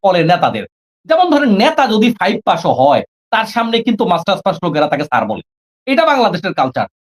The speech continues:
এবং নেতা যদি ফাইভ পাসও হয়, তার সামনে বিশ্ববিদ্যালয়ের ভিসি, আপনি দেখেন গত কদিন আগে তারেক জিয়া যখন সিলেট গিয়েছে, সিলেট বিশ্ববিদ্যালয়ের ভিসি গিয়ে নিচে সামনে বসেছে। এটা কি হয়? মানে এটা কি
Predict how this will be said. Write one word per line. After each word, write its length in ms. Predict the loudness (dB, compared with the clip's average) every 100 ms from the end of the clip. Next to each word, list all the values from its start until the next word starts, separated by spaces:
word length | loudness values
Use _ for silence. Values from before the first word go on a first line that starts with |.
| _ -2
এবং 320 | 2 2 4
নেতা 300 | 2 2 0
যদি 220 | 2 2
ফাইভ 240 | 2 0 0
পাসও 280 | -2 2 2
হয়, 320 | 4 4 2 -2 -4
তার 160 | -2
সামনে 280 | 0 0 2
বিশ্ববিদ্যালয়ের 880 | 2 0 2 0 0 2 2 2 0
ভিসি, 420 | -2 -4 -2 -4 -6 -4
আপনি 220 | -2 0
দেখেন 300 | 2 2 2
গত 260 | 0 0 0
কদিন 220 | 0 0
আগে 140 | 0
তারেক 360 | 2 2 0 0
জিয়া 320 | 2 2 0 -6 -4
যখন 180 | -2 -2
সিলেট 400 | 2 4 4 2
গিয়েছে, 260 | 0 -2
সিলেট 440 | -8 _ -4 -2 0
বিশ্ববিদ্যালয়ের 600 | -2 0 0 2 2 2
ভিসি 240 | 2 0
গিয়ে 120 | 2
নিচে 220 | 2 0 0
সামনে 200 | 0 0
বসেছে। 380 | -4 -6 -16 -20 _ -12
এটা 140 | -8
কি 80 | -2
হয়? 380 | 2 4 2 0 _ _ _ _ -4
মানে 180 | 2 2
এটা 160 | 2
কি 300 | 2 4 2